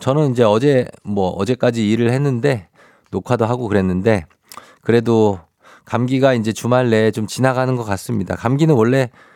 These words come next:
뭐, 아파도 일주일, 안 아파도 일주일, 그럼 좀 지나가잖아요. 그래서 좀 지나가지 않나 싶은데, 아직 완벽하진 않습니다만, 그래도 많이 좋아졌습니다.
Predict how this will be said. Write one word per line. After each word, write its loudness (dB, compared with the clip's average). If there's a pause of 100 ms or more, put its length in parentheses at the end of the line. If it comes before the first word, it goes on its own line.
(280)
뭐, 0
아파도 0
일주일, 2
안 0
아파도 -4
일주일, 0 (320)
그럼 -6
좀 -4
지나가잖아요. 0 (480)
그래서 -2
좀 0
지나가지 0
않나 0
싶은데, -4 (520)
아직 0
완벽하진 2
않습니다만, -2
그래도 -4
많이 0
좋아졌습니다. -2